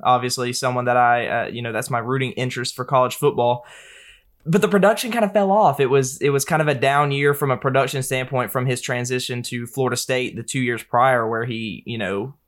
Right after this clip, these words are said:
had pretty good production and then comes to Georgia, and I think he has six receptions for a hundred eighty yards or something. You know, not, not much going for him at Georgia, but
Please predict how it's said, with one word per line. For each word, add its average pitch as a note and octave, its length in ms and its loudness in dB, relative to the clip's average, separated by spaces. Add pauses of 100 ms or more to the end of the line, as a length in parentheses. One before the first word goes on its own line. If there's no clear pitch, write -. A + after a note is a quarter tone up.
had C#3 340 -2
pretty C#3+ 180 -2
good D3 200 -2
production E3+ 520 2
and D3 120 0
then C3+ 160 0
comes D3 220 0
to C#3+ 80 -4
Georgia, D3 360 2
and C3 100 0
I A#2+ 40 2
think C#3 160 -6
he C#3+ 60 0
has B2 160 0
six - 200 -10
receptions C3+ 540 -4
for C3 120 2
a C3 60 6
hundred C3+ 260 0
eighty C3 160 -2
yards B2+ 340 2
or A#2+ 60 -4
something. A#2+ 460 -6 (580)
You D3 140 0
know, C3 100 0
not, D3 260 2
not D#3+ 220 2
much D3+ 220 2
going D#3+ 260 6
for C#3 240 4
him C3+ 80 2
at B2 140 0
Georgia, D3 320 4
but C#3+ 420 2